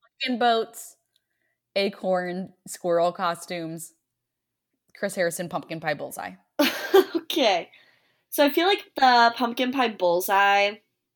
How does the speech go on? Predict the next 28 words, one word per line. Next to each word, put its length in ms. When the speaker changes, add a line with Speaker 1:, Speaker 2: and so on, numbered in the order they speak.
Speaker 2:
I 120
feel 160
like 180
that's, 260
like, 120
a 60
surefire 960
yes, 560
because 840
I 120
feel 240
like 260
that 240
leaves 220
so 340
many 280
opportunities 920
for, 200
like, 360
"Ah, 160
I 140
accidentally 320
got 200
whipped 180
cream 300
on 180
you," 120
uh, 380